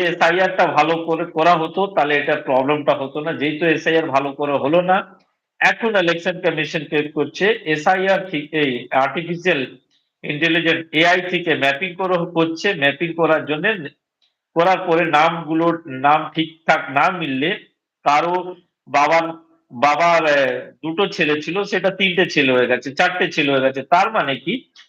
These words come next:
ওনার নাম, ওনার বা-, ওনার বাবার নাম অন্য কেউ ইউজ করেছে, যার জন্যে এইটা নোটিফিকেশন বারবার যাচ্ছে।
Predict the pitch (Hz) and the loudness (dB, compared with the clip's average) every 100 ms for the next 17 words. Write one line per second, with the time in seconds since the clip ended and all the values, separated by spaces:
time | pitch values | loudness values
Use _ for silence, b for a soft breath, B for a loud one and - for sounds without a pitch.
0 | _ _ - 175 214 208 170 139 127 - | _ _ -2 2 4 2 2 2 0 -8
1 | _ 147 175 156 147 147 147 175 147 143 | _ -2 0 0 0 0 0 0 2 2
2 | 151 151 135 - - _ _ _ _ _ | 2 0 -2 -4 -14 _ _ _ _ _
3 | _ - 175 190 208 190 175 180 202 - | _ 0 0 2 0 0 -2 -2 -6 -10
4 | _ _ 185 214 190 - 147 139 139 214 | _ _ -2 -2 -2 -2 0 0 0 -2
5 | - 151 156 156 - 156 151 214 - 139 | 0 2 2 2 -4 -6 -2 -2 -2 -4
6 | 139 160 131 131 143 - 127 131 147 170 | 0 0 0 -6 -6 -6 -6 -6 -4 -4
7 | 123 110 110 117 95 92 - | -2 -4 -2 -4 -4 -12 -14